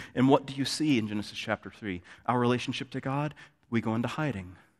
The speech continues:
We want to hide from God. I want to get away from him. The relationship to ourself, now I'm naked and ashamed.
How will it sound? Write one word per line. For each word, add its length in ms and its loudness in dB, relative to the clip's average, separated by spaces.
We 40 -8
want 100 0
to 60 0
hide 220 0
from 160 -14
God. 340 -12
I 40 -16
want 100 -4
to 40 -6
get 100 2
away 200 0
from 180 -10
him. 140 -20
The 60 -2
relationship 540 4
to 80 -4
ourself, 380 -4
now 180 2
I'm 140 0
naked 520 -4
and 100 -10
ashamed. 580 -8